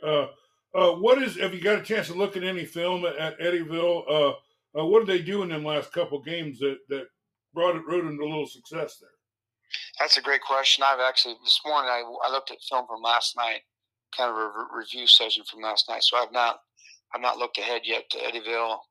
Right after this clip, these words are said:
Speaker 2: I'll get that done this weekend, but, um, we'll be, uh, we'll be ready for 'em on Friday.
Speaker 1: Well, it sounds like a great game and, and a great, uh, uh,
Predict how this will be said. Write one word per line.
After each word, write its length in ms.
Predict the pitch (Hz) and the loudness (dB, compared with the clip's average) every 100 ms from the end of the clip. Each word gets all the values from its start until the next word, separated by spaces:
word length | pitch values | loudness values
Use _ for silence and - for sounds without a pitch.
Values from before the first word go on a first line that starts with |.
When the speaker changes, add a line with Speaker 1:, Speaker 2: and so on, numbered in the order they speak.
| - - _ - | -20 -20 _ -10
Speaker 2:
I'll 80 | 117 | -8
get 120 | 120 | -4
that 180 | 117 - | -4 -2
done 180 | 117 113 | -4 4
this 220 | 110 - | 4 4
weekend, 440 | 120 - 113 113 _ _ _ _ _ _ - | -2 -2 0 -2 _ _ _ _ _ _ -14
but, 260 | 101 - 107 | -14 -10 -8
um, 320 | 101 98 95 _ _ _ _ | -6 -8 -12 _ _ _ _
we'll 120 | - - | -20 -12
be, 240 | 113 107 | -8 -6
uh, 120 | 104 98 - - | -4 -6 -10 -16
we'll 100 | 127 | -12
be 100 | 127 | -6
ready 220 | 113 107 | -4 -4
for 160 | - 107 | -4 -4
'em 80 | 104 | -4
on 100 | 101 | -6
Friday. 320 | 104 101 - - | -4 -4 -6 -10
Speaker 1:
Well, 160 | 170 185 | -6 -4
it 60 | |
sounds 260 | 196 220 214 | 0 2 2
like 180 | 220 180 | 0 0
a 60 | |
great 340 | 165 196 208 165 | -2 2 2 0
game 320 | 190 202 196 | -4 -2 -4
and, 120 | 180 - | -8 -6
and 160 | 170 165 | -6 -6
a 80 | 143 | -4
great, 360 | 175 185 180 139 | 2 2 0 -6
uh, 180 | 165 156 | -4 -2
uh, 280 | 151 143 | -2 0